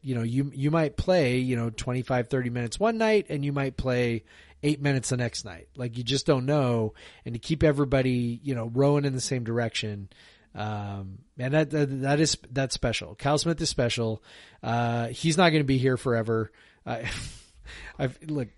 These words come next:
I mean, just, he's just not. So let's just, enj-, let, I mean, I am committed to enjoying this while I got it. And, uh, and it, it is exciting and it is fun. And, uh, and, and this is,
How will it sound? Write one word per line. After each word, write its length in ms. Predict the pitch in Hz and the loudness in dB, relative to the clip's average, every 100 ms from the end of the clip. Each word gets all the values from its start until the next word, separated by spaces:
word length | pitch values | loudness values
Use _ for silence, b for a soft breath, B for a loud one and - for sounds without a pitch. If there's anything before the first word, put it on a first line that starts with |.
| - | -6
I 120 | 147 | -2
mean, 220 | 135 135 | 0 0
just, 160 | 123 127 | 0 -2
he's 240 | 135 139 110 | 0 0 -2
just 240 | 117 - | -4 -6
not. 260 | 87 76 - _ b b - | -10 -12 -16 _ b b -4
So 300 | - 143 131 | 4 4 6
let's 220 | 143 - | 4 4
just, 180 | 170 165 | 4 4
enj-, 360 | 135 113 - | 2 0 -4
let, 260 | 147 156 - | 0 2 2
I 80 | 143 | 2
mean, 300 | 135 120 113 - | 0 -2 -6 0
I 140 | 165 | 2
am 120 | 175 | 2
committed 400 | - 147 147 143 | 2 2 4 4
to 100 | 131 | 2
enjoying 560 | 127 117 120 127 135 139 | 0 0 2 2 0 0
this 400 | 143 156 - - b b b b b | 0 -2 -4 -10 b b b b b
while 200 | 120 120 | 0 2
I 100 | 123 | 2
got 280 | 107 117 123 | -2 -4 0
it. 220 | 151 - _ b b b b - | 0 -2 _ b b b b -6
And, 360 | 123 123 120 | -2 0 0
uh, 280 | 120 113 113 | 0 2 0
and 160 | 120 131 | -2 0
it, 160 | 143 147 | 2 2
it 140 | 147 | 2
is 160 | 147 139 | 2 2
exciting 680 | - - 143 147 151 143 127 | 0 2 4 6 4 2 -2
and 80 | |
it 100 | 123 | -2
is 180 | 113 110 | -2 -4
fun. 640 | - 139 131 131 123 123 b b b b - | -4 0 2 2 0 -6 b b b b -6
And, 420 | 120 120 117 113 | -4 -2 -2 -2
uh, 40 | |
and, 500 | 113 110 110 120 120 | -2 -2 -4 -6 -6
and 220 | 127 131 | -4 0
this 240 | 135 143 156 | 4 4 4
is, 280 | 135 113 | 0 0